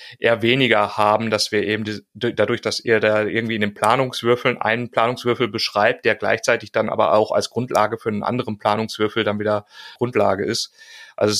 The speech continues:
ist auch ein sehr interessantes Feld. Ich hatte es mir im Vorfeld mal ein paar Sachen noch angeguckt gehabt und hatte dann im Kopf mal so versucht, ein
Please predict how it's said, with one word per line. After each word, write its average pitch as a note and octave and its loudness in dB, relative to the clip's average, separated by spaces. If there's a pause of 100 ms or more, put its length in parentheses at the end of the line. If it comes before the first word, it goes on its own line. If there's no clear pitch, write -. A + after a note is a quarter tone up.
ist - -6
auch A2+ 2
ein G2+ -4
sehr G#2+ 4
interessantes G#2 -4
Feld. G2+ 0 (680)
Ich C3+ -2
hatte E3 0
es E3 -4
mir D3+ 6
im D3 2
Vorfeld F#3+ 2 (220)
mal D3+ 4
ein - -12
paar D#3 2
Sachen D3+ -2
noch - 0
angeguckt F#3 0
gehabt F3+ 0
und C#3 0
hatte D3 0
dann C#3 2
im C#3 -4 (680)
Kopf - -2
mal C3+ 4
so C#3 -4
versucht, C#3 -4
ein - -8